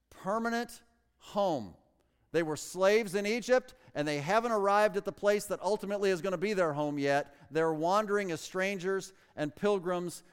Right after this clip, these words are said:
in the land. They have just been delivered from their bondage and slavery, the only home that they ever knew for the previous four hundred years.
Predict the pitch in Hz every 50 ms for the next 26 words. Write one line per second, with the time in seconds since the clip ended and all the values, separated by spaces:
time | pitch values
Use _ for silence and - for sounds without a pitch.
0 | _ - 143 151 156 156 151 156 151 147 135 107 92 78 - _ _ _ _ _
1 | _ _ _ _ - 147 160 165 170 151 131 123 110 113 123 175 208 247 233 -
2 | - - - 147 117 160 190 196 208 208 196 156 175 165 151 151 175 196 196 165
3 | 143 113 95 82 - - _ _ _ _ _ _ _ _ _ - 160 160 160 151
4 | 147 127 120 156 156 165 165 156 160 135 139 151 143 - - - 147 147 151 147
5 | 123 127 120 113 110 110 110 - _ _ _ _ _ - 131 143 143 143 175 202
6 | 226 226 220 214 202 185 156 175 190 196 202 196 190 180 180 170 - 180 165 170
7 | 170 180 180 208 208 214 220 190 127 87 76 - _ _ _ _ _ _ _ _
8 | _ _ _ - 156 143 139 - - 175 170 151 151 151 139 - - - - 170
9 | 165 165 151 135 135 151 147 135 135 139 120 117 127 117 98 80 76 - - -